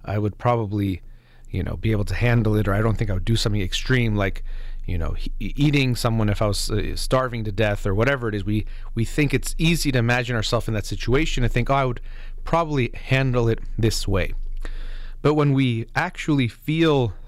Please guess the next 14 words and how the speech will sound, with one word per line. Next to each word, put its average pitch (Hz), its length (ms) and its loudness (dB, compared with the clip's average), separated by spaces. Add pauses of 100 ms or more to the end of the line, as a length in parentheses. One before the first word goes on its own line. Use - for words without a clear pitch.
something, 123 720 0 (1080)
that's 135 280 0
when 135 120 0
we 120 80 4
really 113 280 4
see 113 340 2
what 101 300 0 (440)
we 110 140 2
would 98 180 2
do 107 200 2
in 95 80 2
that 95 200 0
situation. - 580 -2 (200)
So 117 340 0